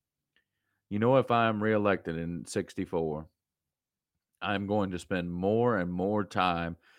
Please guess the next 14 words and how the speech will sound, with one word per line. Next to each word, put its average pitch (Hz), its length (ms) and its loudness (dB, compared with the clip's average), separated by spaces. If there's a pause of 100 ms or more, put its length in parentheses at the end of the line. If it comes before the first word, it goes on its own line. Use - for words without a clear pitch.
(180)
toward 90 260 0
making 95 500 -2
government 101 460 2
service 85 440 0
an 80 220 -8
honorable 104 520 0
career. 90 640 -4 (800)
I 101 200 6
would 110 180 2
like 104 320 4
to 82 80 -12
tailor 104 460 2
the 87 200 -4
executive 107 680 0